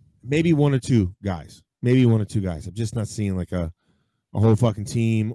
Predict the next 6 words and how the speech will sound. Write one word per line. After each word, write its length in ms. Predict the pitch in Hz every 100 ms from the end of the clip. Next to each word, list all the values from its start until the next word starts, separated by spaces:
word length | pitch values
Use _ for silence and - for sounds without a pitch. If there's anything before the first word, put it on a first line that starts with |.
| -
or 400 | 110 101 95 85 _ _ _ _ -
multiple 500 | 135 127 - 120 110
guys 400 | 113 110 110 104
across 480 | - 113 110 98 -
the, 340 | 101 92 98 _ _ _ _ _ _ _ 90 104
uh, 440 | 95 92 87